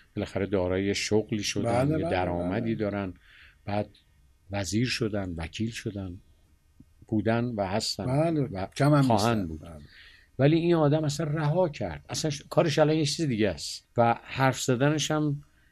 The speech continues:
Speaker 1: یعنی مثل همون بچه محله خود منه، بچه همون دروازه قاره، بچه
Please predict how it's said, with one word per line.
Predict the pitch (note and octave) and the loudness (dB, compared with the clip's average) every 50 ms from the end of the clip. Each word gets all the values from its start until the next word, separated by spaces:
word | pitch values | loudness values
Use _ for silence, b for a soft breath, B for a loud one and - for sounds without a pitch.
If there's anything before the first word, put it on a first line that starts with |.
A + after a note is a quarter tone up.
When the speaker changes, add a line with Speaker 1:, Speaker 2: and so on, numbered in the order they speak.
| b _ _ | b _ _
Speaker 1:
یعنی | B2 A#2+ A#2+ B2+ C3 C#3 D3 D3 D3 D3+ D3+ - - - _ _ _ | 2 2 4 6 6 6 6 4 2 0 -4 -14 -20 -20 _ _ _
مثل | - A#2 C3+ C3+ - - | -4 -2 -2 -2 0 -4
همون | C#3 B2 C3+ C#3+ C#3+ C#3+ C#3+ C#3+ C#3+ D3 - - B2+ A#2 B2+ - - B2+ - | -2 0 2 2 4 4 2 0 -2 -6 -16 -10 -6 -6 -6 -6 -8 -8 -4
بچه | - A2 A2 - - | -4 -4 -4 -2 -2
محله | A#2+ A2+ A2+ A2 G#2+ G#2 A2 A#2+ | -2 0 0 0 0 2 0 0
خود | A#2+ - - B2 A2+ | -2 -2 -2 -2 -2
منه، | A#2 A2 G#2+ G#2+ G2+ F#2+ F2+ | 0 -2 -2 -4 -4 -6 -4
بچه | F2 G2 G2 - - A2+ | -4 -4 -4 -4 -4 -4
همون | G#2 A2 G#2+ | -4 -2 -2
دروازه | G#2 G2+ F#2+ F#2 F#2 F2+ F2 E2 F#2+ | -2 -2 -2 -4 -4 -8 -8 -8 -8
قاره، | F2 E2 F#2 G2 G2 G2 G2 | -8 -4 -4 -4 -4 -4 -6
بچه | F2 F2 E2+ - - - F#2+ F#2 F#2 | -6 -8 -8 -10 -10 -10 -8 -10 -10